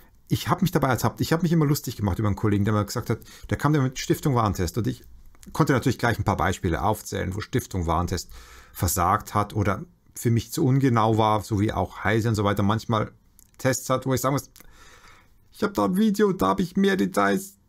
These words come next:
Aber lassen wir das. Und ich glaube, das setzt sich wieder durch. Diese Art von Instanz, die nicht fehlerfrei ist, die auch nicht, so wie,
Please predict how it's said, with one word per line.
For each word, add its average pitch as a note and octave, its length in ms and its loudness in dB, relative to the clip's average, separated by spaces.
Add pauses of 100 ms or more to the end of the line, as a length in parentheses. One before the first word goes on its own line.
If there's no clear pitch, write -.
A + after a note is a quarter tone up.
(500)
Aber C#3+ 160 2
lassen A#2 240 2
wir F#2 60 2
das. - 240 -4 (760)
Und B2+ 260 0
ich - 280 -2
glaube, D3 580 0 (300)
das G#2 320 0
setzt - 260 -4
sich - 160 -6
wieder B2+ 180 2
durch. B2+ 440 0 (880)
Diese D#3 320 0
Art A#2 280 0
von A2+ 380 0 (320)
Instanz, A2 560 0
die C3 140 2
nicht A2+ 200 2
fehlerfrei C3+ 480 2
ist, - 380 -4
die - 100 -2
auch - 200 -4
nicht, A#2 240 -2 (320)
so G#2+ 180 -4
wie, F#2 100 -2